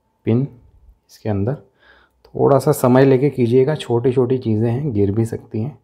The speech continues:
तो ये इसमें डाल दिया मैंने, ठीक है। अभी इसको हम करेंगे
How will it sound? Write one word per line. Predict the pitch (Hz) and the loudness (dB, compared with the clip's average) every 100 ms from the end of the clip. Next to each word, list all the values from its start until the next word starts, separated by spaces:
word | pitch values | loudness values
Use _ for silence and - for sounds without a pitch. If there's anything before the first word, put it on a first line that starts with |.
| _ _ _ _ | _ _ _ _
तो | _ 110 | _ -6
ये | 104 104 | -2 -2
इसमें | - 110 | -2 -2
डाल | 101 95 92 | 0 0 0
दिया | 107 | 0
मैंने, | 110 101 143 - _ _ _ _ _ _ _ _ _ _ - | 0 -2 -6 -10 _ _ _ _ _ _ _ _ _ _ -10
ठीक | 131 131 | -8 -6
है। | 127 - _ _ _ _ | -6 -10 _ _ _ _
अभी | 127 117 | 0 2
इसको | 117 - 131 | 0 0 -2
हम | 120 | 0
करेंगे | 123 107 117 | 0 0 -2